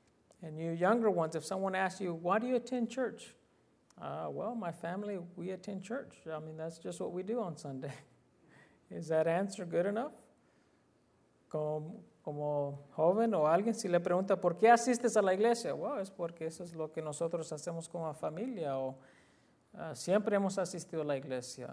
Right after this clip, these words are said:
Esa es, esa es parte, y aquí en los Estados Unidos,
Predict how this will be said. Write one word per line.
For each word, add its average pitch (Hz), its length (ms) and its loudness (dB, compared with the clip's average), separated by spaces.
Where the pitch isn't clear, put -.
Esa 147 160 -6
es, 165 140 -10
esa 165 260 -2
es 180 120 -4
parte, 175 760 2
y 160 140 0
aquí 160 220 4
en 220 120 6
los 208 120 4
Estados 202 260 4
Unidos, 202 540 0